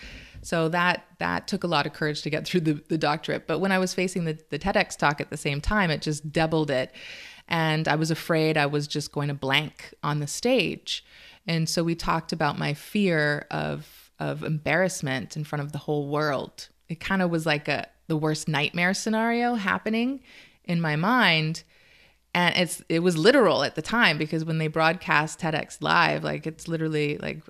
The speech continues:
hundreds of thousands of people, if not millions of people watching at one time. And, uh, and I did, it actually happened. Like, I literally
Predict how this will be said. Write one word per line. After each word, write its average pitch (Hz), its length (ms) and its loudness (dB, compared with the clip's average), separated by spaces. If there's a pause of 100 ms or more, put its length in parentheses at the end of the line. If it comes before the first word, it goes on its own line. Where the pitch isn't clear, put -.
hundreds 175 340 0
of 151 100 -6
thousands 151 480 -2
of 147 120 -8
people, 151 320 -4
if 143 100 -8
not 156 240 -4
millions 160 500 0
of 151 100 -6
people 165 400 -2
watching 160 440 -2
at 147 100 -8
one 160 160 -6
time. 160 520 -2 (760)
And, 175 320 -2
uh, 160 300 2 (1400)
and 185 400 4
I 165 120 2
did, 160 340 4
it 139 120 0
actually 156 400 -2
happened. 147 600 -6 (220)
Like, 160 200 0
I 165 160 2
literally 160 920 2